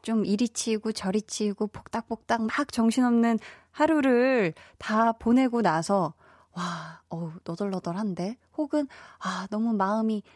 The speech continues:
닳아버린 것 같아." 했을 때, 음, 그 처져 있고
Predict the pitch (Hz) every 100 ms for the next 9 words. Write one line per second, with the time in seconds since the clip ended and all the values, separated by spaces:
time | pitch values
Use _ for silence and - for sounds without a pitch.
0 | _ _ _ _ _ - - 214 240 254
1 | 240 226 214 185 - - 202 196 175 -
2 | - - 311 - 262 - 254 262 165 -
3 | _ _ - 202 202 196 185 - - -
4 | - 240 262 226 151 _ - - 359 370
5 | 311 - 190 196 208